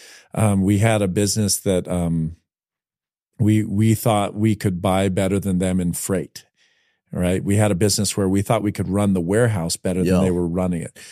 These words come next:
Speaker 1: So we, we had a lot of thesis that we ran in our acquisition
Speaker 2: That you would make
Speaker 1: strategy.
Speaker 2: investment decisions on based off, "There's
Speaker 1: Yeah.
Speaker 2: inefficiency here."
Speaker 1: And,
Speaker 2: Or they're
Speaker 1: and
Speaker 2: not
Speaker 1: betting on what we knew.
Speaker 2: They're not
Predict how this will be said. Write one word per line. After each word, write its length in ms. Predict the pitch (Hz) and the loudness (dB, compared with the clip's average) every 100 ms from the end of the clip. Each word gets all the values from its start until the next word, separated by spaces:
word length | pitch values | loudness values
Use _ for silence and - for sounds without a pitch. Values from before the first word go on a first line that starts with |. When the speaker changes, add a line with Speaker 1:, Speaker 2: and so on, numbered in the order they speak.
| - | -6
Speaker 1:
So 120 | - | 2
we, 160 | 139 190 | 2 2
we 120 | 165 | 2
had 140 | 180 196 | 2 4
a 60 | |
lot 340 | 113 101 104 135 | 2 2 0 0
of 120 | 95 | -2
thesis 420 | - 120 - - | -2 -2 -2 -4
that 140 | - 98 | -4 -4
we 120 | 95 | -2
ran 460 | 92 95 104 117 104 | -2 0 0 0 0
in 120 | 95 | 0
our 120 | 92 | -2
acquisition 500 | 95 95 - 90 95 113 | -2 -2 -4 -4 0 2
Speaker 2:
That 40 | |
you 60 | 131 | 2
would 120 | 123 | 2
make 100 | 123 | 0
Speaker 1:
strategy. 160 | 98 | 2
Speaker 2:
investment 460 | 104 98 110 - 95 | 0 0 0 -2 -4
decisions 480 | 90 - 101 95 90 | -2 -2 -2 -2 -2
on 220 | 95 90 | 0 -2
based 300 | 87 92 - | -2 -2 -2
off, 200 | 85 71 | -2 -4
"There's 240 | - 117 123 | -2 0 2
Speaker 1:
Yeah. 60 | |
Speaker 2:
inefficiency 720 | 120 113 101 104 - - - 85 | 2 2 0 -2 -2 -4 -4 -4
here." 160 | 95 | -2
Speaker 1:
And, 220 | 120 - - | -2 -4 -4
Speaker 2:
Or 100 | 107 | 0
they're 140 | 120 | 2
Speaker 1:
and 80 | 131 | 4
Speaker 2:
not 60 | 131 | 4
Speaker 1:
betting 280 | 131 143 | 4 2
on 140 | 135 120 | 2 0
what 180 | 117 113 | 0 0
we 140 | 117 | 0
knew. 480 | 107 107 104 117 151 | 0 0 0 0 0
Speaker 2:
They're 180 | 120 139 | 0 2
not 320 | 139 120 | 2 0